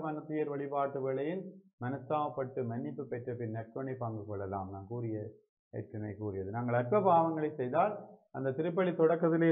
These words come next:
நடைபெறுகின்ற வழிபாட்டிலே, மனத்தியர் வழிபாட்டிலே பங்கு பெற்று உண்மையாக மனஸ்தாபப்பட்ட பின்னர் நாங்கள் அந்த நற்கருணையை பெற்றுக்கொள்ளலாம்.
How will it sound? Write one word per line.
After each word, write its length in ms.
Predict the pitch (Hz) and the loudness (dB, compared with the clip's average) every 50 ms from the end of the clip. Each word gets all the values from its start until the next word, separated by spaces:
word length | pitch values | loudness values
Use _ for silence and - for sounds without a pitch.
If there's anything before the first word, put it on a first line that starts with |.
| 156 151 | 6 8
நடைபெறுகின்ற 540 | 147 156 160 156 156 151 151 151 143 147 147 - 110 104 - - - - _ _ _ _ - | 10 10 10 10 10 6 6 2 4 6 6 6 4 2 -2 -8 -16 -20 _ _ _ _ 0
வழிபாட்டிலே, 680 | 117 127 147 165 160 165 156 151 143 - 139 131 127 120 110 107 117 | 2 4 4 4 4 2 2 0 0 -2 -2 0 0 0 0 0 -2
மனத்தியர் 440 | 131 143 151 - 170 165 160 151 147 | -4 -4 -4 -2 2 2 2 2 0
வழிபாட்டிலே 580 | 143 143 139 143 143 139 135 135 131 127 131 131 123 120 | -2 -2 -2 0 0 0 0 -2 0 2 2 2 2 2
பங்கு 200 | 117 120 117 117 117 | -2 -2 -4 -4 -4
பெற்று 240 | 117 117 117 147 175 190 180 180 - - - - - _ - 117 | -4 -2 0 2 2 2 0 -2 -8 -12 -16 -20 -10 _ -2 0
உண்மையாக 520 | 131 156 170 185 185 180 175 175 170 156 147 | 2 2 4 6 8 10 10 10 8 8 4
மனஸ்தாபப்பட்ட 800 | 143 156 180 175 170 180 202 180 160 151 139 135 135 123 117 - 113 113 | 4 2 2 0 2 4 4 6 6 4 2 0 -2 -2 0 -2 -2 0
பின்னர் 280 | 117 120 143 165 170 151 | 0 -2 -2 -2 0 0
நாங்கள் 220 | 131 123 120 117 | 0 0 0 -2
அந்த 120 | 110 104 101 101 | -2 -2 -4 -6
நற்கருணையை 360 | 101 - - 135 131 127 123 117 | -6 -6 -4 -4 -2 -4 -4 -6
பெற்றுக்கொள்ளலாம். 600 | 113 107 - 101 98 98 101 98 101 101 95 | -8 -10 -10 -6 -4 -4 -2 -2 -2 -2 -4